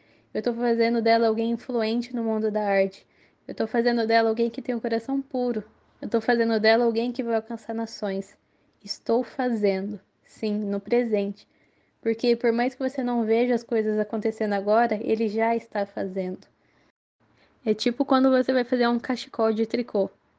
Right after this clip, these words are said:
Eu, com os meus exemplos de vó, né? No começo você já tá fazendo um cachecol, mas ele ainda não tem o comprimento necessário pra que as pessoas de fora, ou até mesmo a pessoa que vai ganhar o cachecol, saiba que isso é um cachecol.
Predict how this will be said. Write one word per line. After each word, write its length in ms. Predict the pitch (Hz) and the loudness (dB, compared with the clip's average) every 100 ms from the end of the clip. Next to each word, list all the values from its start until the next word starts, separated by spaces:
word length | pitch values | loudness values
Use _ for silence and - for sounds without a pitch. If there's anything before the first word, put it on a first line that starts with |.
| _ _ - | _ _ -6
Eu, 220 | 202 202 | 0 0
com 240 | 202 220 214 | 2 0 0
os 140 | 202 | 0
meus 180 | 202 196 | 2 4
exemplos 460 | 202 196 190 208 | 4 4 0 -2
de 80 | 196 | -2
vó, 240 | 190 175 190 | 0 -2 -4
né? 160 | 185 - _ _ _ - | -8 -10 _ _ _ -10
No 100 | 214 | -8
começo 500 | 202 226 214 226 254 | -2 0 2 2 2
você 280 | 254 240 247 | 2 0 2
já 140 | 240 | 2
tá 180 | 240 247 | 2 -2
fazendo 320 | 240 254 247 | 0 0 0
um 20 | 254 | 0
cachecol, 600 | 240 - 254 196 185 190 | -2 -4 0 2 2 0
mas 260 | 226 214 202 | -2 0 2
ele 160 | 220 | 2
ainda 260 | 226 233 240 | 2 2 2
não 180 | 240 277 | 2 2
tem 180 | 269 254 | 2 -2
o 40 | |
comprimento 560 | - 233 247 233 226 240 | -4 -6 -4 -2 -4 -4
necessário 880 | 247 269 262 - - 214 233 226 - _ _ - | -2 0 -2 -6 -2 2 2 0 -6 _ _ -6
pra 120 | 220 | -2
que 80 | 240 | -2
as 80 | 233 | 0
pessoas 420 | 226 226 233 214 | 0 2 0 0
de 80 | 233 | -4
fora, 580 | - 214 208 233 220 214 - | -4 0 2 2 0 -4 -6
ou 80 | |
até 180 | 220 254 | -2 0
mesmo 300 | 269 294 285 | 4 4 4
a 20 | |
pessoa 320 | 269 254 254 240 | 0 -2 -2 -2
que 80 | |
vai 140 | 247 247 | -2 -2
ganhar 260 | 247 233 | -2 -2
o 40 | 240 | -2
cachecol, 640 | 233 - 220 214 226 240 _ _ _ _ | -4 -6 -2 2 2 0 _ _ _ _
saiba 440 | _ - 220 220 202 | _ -2 0 0 -2
que 140 | - | -4
isso 140 | 208 214 | -4 -2
é 40 | |
um 40 | |
cachecol. 540 | 196 196 - - 190 | -2 -4 -4 -2 -2